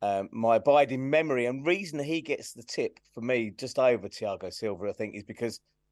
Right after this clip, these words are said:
um, my criticism of Thiago Silva is, is, is, is a, just a little bit you know, backwards and forwards to Kepa, backwards and forwards to whoever's to the right of him or whatever. And there was that one game, I can't remember what game it was now, but there was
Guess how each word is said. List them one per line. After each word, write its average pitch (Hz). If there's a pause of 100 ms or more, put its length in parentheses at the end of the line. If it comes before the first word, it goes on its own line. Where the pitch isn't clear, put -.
(300)
um, 110 (600)
my 131
criticism 139
of 113
Thiago 123
Silva 110
is, 104
is, 113 (100)
is, -
is 120
a, 110 (280)
just -
a 120
little 113
bit 113 (260)
you 117
know, 95 (140)
backwards 107
and 101
forwards 101
to 107
Kepa, -
backwards 104
and 101
forwards 101
to 104
whoever's 95
to -
the 98
right 101
of 90
him 95
or 95
whatever. 104 (640)
And 104
there 107
was 107
that 123
one 135
game, 117
I 120
can't 139
remember 120
what 104
game 127
it 120
was 113
now, 120
but 120 (100)
there 131
was -